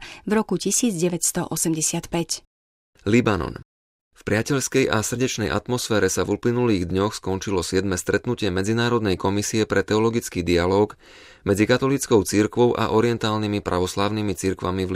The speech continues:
Speaker 2: Libanone. Spolupredsedali mu predseda Pápežskej rady na podporu jednoty kresťanov kardinál Walter Kasper a generálny sekretár Svätej synody koptskej pravoslávnej cirkvi metropolita Anba Bišoj.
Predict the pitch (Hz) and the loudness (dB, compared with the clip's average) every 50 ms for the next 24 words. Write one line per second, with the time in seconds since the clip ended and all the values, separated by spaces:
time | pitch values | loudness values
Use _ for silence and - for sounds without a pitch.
0 | 95 92 92 87 87 80 65 53 50 - _ _ _ _ _ _ _ - - - | -2 0 0 -2 -2 -2 -6 -8 -12 -16 _ _ _ _ _ _ _ -20 -20 -20
1 | - - - - - - _ - - - 127 147 147 - 143 127 - - 123 113 | -20 -20 -20 -20 -20 -16 _ -6 0 2 4 4 4 2 0 0 2 0 0 2
2 | 113 107 107 95 87 82 - - 104 110 - 139 110 95 87 - 95 101 - - | 2 2 2 0 -2 -2 0 0 0 0 0 0 0 -2 -2 -2 -2 -2 -2 -2
3 | 107 - - - 90 90 90 87 87 92 101 117 120 107 98 90 - - 104 - | -4 -4 -4 0 0 2 2 2 0 0 0 0 0 0 -2 -2 -2 -2 -4 -4
4 | - - 101 95 92 90 92 95 98 92 - 90 - - 92 90 - - 104 104 | -2 -2 0 2 2 2 2 0 -2 -4 -4 -6 -2 -2 -2 -2 -2 -4 -4 -2
5 | 110 113 117 - - 98 95 95 101 98 92 90 87 87 90 98 - - 92 - | -2 -2 -2 -2 -2 -4 0 0 0 0 0 0 0 0 0 -2 -2 -2 -6 -4
6 | - 69 82 - - - 107 113 127 135 - _ - _ _ _ _ - 95 95 | -4 -6 -8 -8 -4 0 0 0 0 0 -6 _ -20 _ _ _ _ -4 -2 0
7 | 92 107 120 135 135 139 131 123 107 92 - - 92 - 98 101 - 107 110 113 | 0 0 0 2 0 2 0 0 0 -2 -2 -2 -2 0 0 0 0 0 -2 0
8 | 113 - - 110 113 - 113 104 - - 107 110 104 98 90 - 110 95 - - | -2 -2 -2 -4 -2 0 0 -2 0 -2 -2 -2 -2 -2 -2 0 -2 -2 -2 -6
9 | - - 117 113 - - 98 101 101 98 - 104 104 101 95 90 78 78 - - | -6 -6 -6 -4 -4 -4 -2 -2 -4 -4 -4 -4 -2 -2 -2 -4 -4 -4 -2 0
10 | 95 92 92 - 107 107 113 117 - - - _ _ - 98 98 - 123 117 - | 0 0 0 0 -2 -2 -2 -2 -6 -14 -20 _ _ -4 -4 -2 0 0 -2 0
11 | - 123 123 117 - 123 - - 98 98 98 95 107 98 90 95 - - - 82 | 0 0 0 0 -2 -2 -2 -2 -4 -4 -2 -2 -2 -2 -2 -2 -4 -4 -6 -8
12 | 69 55 50 - | -8 -8 -12 -16